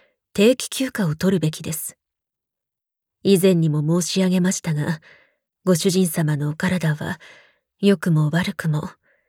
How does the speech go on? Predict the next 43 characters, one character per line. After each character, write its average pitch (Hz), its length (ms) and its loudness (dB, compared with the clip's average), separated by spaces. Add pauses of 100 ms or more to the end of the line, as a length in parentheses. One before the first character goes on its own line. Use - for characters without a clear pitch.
(400)
ご 202 100 4
主 226 140 2
人 220 180 4
様 160 320 2
お 165 60 2
一 190 220 0
人 220 120 2
の 220 100 4
も 220 120 2
の 226 100 4
で 214 140 4
は 143 140 0
あ 151 60 0
り 160 120 -2
ま 190 100 -2
せ 202 160 -6
ん 202 80 -8
か 165 140 -4
ら。 156 260 -10 (1900)
私 175 680 -2
で 262 80 -2
す - 140 -10
か？ 160 320 -10 (1400)
私 196 500 0
は 240 140 4
ご 214 100 6
主 254 160 -2
人 254 160 0
様 190 300 4
の 160 100 4
お 160 60 4
そ 214 180 0
ば 226 140 2
に 185 160 2
い - 20 4
る 185 120 2
の 175 120 2
が 151 100 -2
役 156 300 0
目 196 120 0
で 190 100 -6
す - 120 -8
し、 - 320 -6